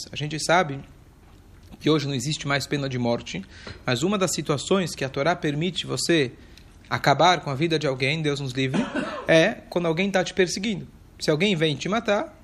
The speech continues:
você pode matar ele primeiro. E uma das situações que é considerado que alguém vem te matar, óbvio, tem que ver a, o país que se encontra e a situação, mas se alguém chega e fala pra você, "Eu vou te delatar"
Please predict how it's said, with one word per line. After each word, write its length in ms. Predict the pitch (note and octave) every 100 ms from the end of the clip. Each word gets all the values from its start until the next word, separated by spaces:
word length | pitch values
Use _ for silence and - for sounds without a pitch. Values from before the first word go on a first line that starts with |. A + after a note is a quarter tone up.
| -
você 220 | A3 -
pode 240 | D3+ C3+
matar 260 | C#3 C#3+ C3+
ele 120 | C3+
primeiro. 340 | D#3+ E3 B2+ B2+ - - - - - -
E 80 | F#3+
uma 160 | B3+
das 140 | A3 F#3+
situações 760 | D#3+ E3 C#3+ G#3+ B3 C#3 -
que 160 | - C#3+
é 40 |
considerado 480 | C#3+ C#3 C#3 D#3+ F#3
que 80 | D3
alguém 200 | C3 E3+
vem 140 | D3+
te 100 | -
matar, 560 | C#3+ C3+ A#2 B2 - - -
óbvio, 260 | D3 C3+ C3
tem 140 | C#3
que 100 | C3
ver 300 | C3+ C#3+ B2 - - -
a, 300 | A#2 A2 - -
o 80 | C3
país 400 | C3 C3+ E3 F3
que 100 | -
se 140 | -
encontra 480 | C3+ C3 E3 E3 C#3
e 40 | C3
a 60 |
situação, 680 | A#2+ D3 C#3 - G3+ F3+ G3+ - - -
mas 200 | D#3 D3
se 100 | -
alguém 300 | D3+ G3 A#3+
chega 320 | - G3+ F#3
e 20 |
fala 220 | F3 F3 E3+
pra 100 | E3
você, 300 | D#3 D3+ -
"Eu 240 | G#3 A#3+
vou 260 | E3 G3 A3
te 140 | -
delatar" 880 | E3 E3 D3 E3+ F3 C#4+ E4+ - -